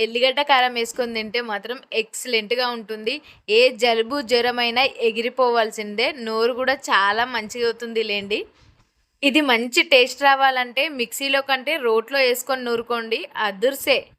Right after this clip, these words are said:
రోట్లో ఒక స్పూన్ జీలకర్ర వేసి ముందైతే దంచుకోండి. ఆ తర్వాత కొన్ని ఎల్లిగడ్డలు మెత్తగా అయ్యే వరకు దంచుకున్న తర్వాత కారం, ఉప్పు, అది మెత్తగా మెదలడానికి కాస్తంత నూనె వేసుకొని మంచిగా రుబ్బుకోండి.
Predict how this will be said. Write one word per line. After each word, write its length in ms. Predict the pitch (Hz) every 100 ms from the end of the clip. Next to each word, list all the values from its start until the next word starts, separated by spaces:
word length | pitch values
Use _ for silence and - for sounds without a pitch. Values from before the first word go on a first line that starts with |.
| _ _
రోట్లో 500 | 233 233 240 247 285 294 233
ఒక 120 | 233
స్పూన్ 380 | 226 - 247 269 - _ _
జీలకర్ర 360 | 202 220 262 262
వేసి 260 | 233 240 302
ముందైతే 380 | 233 214 226 254 226
దంచుకోండి. 520 | 214 208 220 220 220 277 208
ఆ 40 | 208 220
తర్వాత 340 | 233 240 240 240
కొన్ని 220 | 233 220 208
ఎల్లిగడ్డలు 560 | 202 202 214 214 220 359 - - _ _ _ _ _
మెత్తగా 380 | 233 226 240 247
అయ్యే 200 | 247 240 233
వరకు 200 | 233 240 220
దంచుకున్న 420 | 214 202 - 226
తర్వాత 440 | 214 214 214 214 233 262 247
కారం, 380 | 202 202 240 269 214
ఉప్పు, 300 | 220 _ 254 359 - _ _ -
అది 200 | 226 262
మెత్తగా 500 | 247 - - 262 285
మెదలడానికి 840 | 285 240 233 247 240 240 233 226 415 - _ _ -
కాస్తంత 640 | 247 226 - 247 240 247 269 247
నూనె 260 | 226 240 247
వేసుకొని 400 | 226 233 - 233 294
మంచిగా 500 | 220 226 214 262 269 415 339 _ -
రుబ్బుకోండి. 600 | 233 208 247 240 220